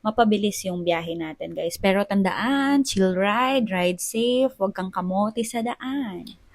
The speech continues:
So, dyan lang naman sa part na yan yung traffic, guys. Dahil nga ginagawa itong Cannon Bridge, pagka nalampasan mo na yan, nalampasan mo na rin yung pagsubok sa buhay mo. Dahil dire-diretso na ulit yung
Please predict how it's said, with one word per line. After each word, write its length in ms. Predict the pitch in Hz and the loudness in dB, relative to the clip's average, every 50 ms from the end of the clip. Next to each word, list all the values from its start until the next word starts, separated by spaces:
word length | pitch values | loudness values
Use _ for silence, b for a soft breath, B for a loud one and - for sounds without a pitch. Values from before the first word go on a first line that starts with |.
| b b b | b b b
So, 160 | - - 370 381 320 | 6 10 10 10 12
dyan 180 | 370 381 359 | 10 12 12
lang 160 | 339 330 320 | 12 12 12
naman 300 | 302 302 277 269 269 262 | 12 12 12 12 12 10
sa 100 | - 247 | 8 6
part 240 | 233 - 202 202 196 | 8 10 8 8 8
na 140 | - 208 202 | 6 6 6
yan 160 | 196 190 190 196 | 8 6 6 6
yung 160 | 196 196 196 | 8 8 6
traffic, 480 | - 185 175 175 180 - 202 - 175 | 6 6 2 2 2 0 -2 -4 0
guys. 480 | 170 180 175 170 165 170 185 208 208 - | 4 6 6 6 8 6 6 6 6 8
Dahil 240 | 208 208 202 202 196 | 8 8 10 8 6
nga 160 | 190 185 180 | 4 2 2
ginagawa 460 | 185 185 180 180 175 185 180 175 175 180 | 2 2 2 4 6 8 8 8 8 6
itong 220 | - 185 180 - | 4 0 -2 0
Cannon 340 | - 175 175 180 185 226 233 | 0 0 0 4 6 6 6
Bridge, 480 | 196 185 175 175 180 196 196 - - B B B B B B _ | 6 4 2 2 4 2 2 0 -4 B B B B B B _
pagka 480 | - 254 254 247 - 277 277 277 262 | 8 8 8 10 10 10 10 12 12
nalampasan 480 | 262 262 262 262 254 254 247 - 254 240 | 10 10 10 10 8 10 8 8 10 8
mo 80 | 226 226 | 8 6
na 140 | 220 208 | 6 6
yan, 500 | 190 185 180 175 175 175 185 190 196 - - - | 4 4 2 2 0 0 -2 -4 -4 -6 4 8
nalampasan 400 | 254 277 302 269 294 285 - 269 | 10 10 10 10 10 8 8 8
mo 80 | 262 262 | 8 8
na 140 | 254 226 | 6 6
rin 160 | 233 240 226 220 | 6 4 4 4
yung 20 | |
pagsubok 400 | 214 196 - - 202 190 220 - | 2 0 2 0 2 2 2 2
sa 140 | - 208 185 | 2 0 2
buhay 260 | 185 180 175 180 180 | 2 4 4 6 6
mo. 160 | 175 - - B B B B B | 6 4 2 B B B B B
Dahil 320 | - 220 220 226 233 220 | 6 8 10 10 10 8
dire-diretso 540 | 202 214 214 202 196 208 202 190 - 196 208 | 8 8 8 8 8 8 6 8 8 8 6
na 100 | 190 143 | 8 6
ulit 240 | 175 180 180 - - - 214 | 6 4 2 0 2 6 8
yung 240 | 220 233 240 226 | 8 8 8 6